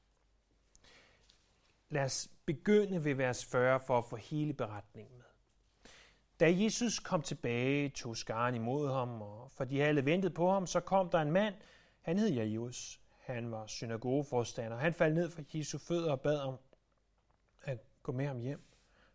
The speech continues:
for hans eneste datter lå for døden, og hun var omkring tolv år. Mens Jesus var på vej derhen, trængte skarne omkring ham. Men der var en kvinde, som i tolv år havde lidt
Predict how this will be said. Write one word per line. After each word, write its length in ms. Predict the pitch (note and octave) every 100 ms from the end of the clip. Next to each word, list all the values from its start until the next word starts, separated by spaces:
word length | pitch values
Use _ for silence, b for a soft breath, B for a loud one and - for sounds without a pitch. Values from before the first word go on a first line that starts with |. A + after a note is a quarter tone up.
| -
for 120 | E3
hans 160 | D#3+ -
eneste 340 | F#3 F#3+ -
datter 320 | D3 C3 D3 D#3+
lå 120 | C#3+
for 140 | C#3+
døden, 340 | C3+ C3+ E3 C3
og 80 |
hun 180 | A#2+ F#3+
var 60 | F3+
omkring 360 | A2 - E3+
tolv 240 | - E3+ D3
år. 260 | D3 - _ b b b b -
Mens 300 | E3+ F#3 D#3
Jesus 320 | C#3+ D#3 -
var 60 |
på 120 | A#2 A#2+
vej 160 | C#3
derhen, 360 | C3+ B2+ E3 -
trængte 400 | - C3+ E3+ E3
skarne 580 | - - A#2+ B2 C#3 C3+
omkring 380 | - C#3+ C3+
ham. 140 | - A2 _ _ _ _ _ _ _ _ _ _ _ _ _ _ _ _ _ _ _ b b b _
Men 120 | A2+
der 60 | A2+
var 120 | C#3+
en 100 | F#3
kvinde, 340 | - D3+ E3 D#3+ - _ _ _ _
som 240 | - B2
i 60 | G#2+
tolv 340 | - D#3+ D#3
år 220 | C3 B2 - _ _
havde 220 | - G#2
lidt 320 | G#2 D#3 -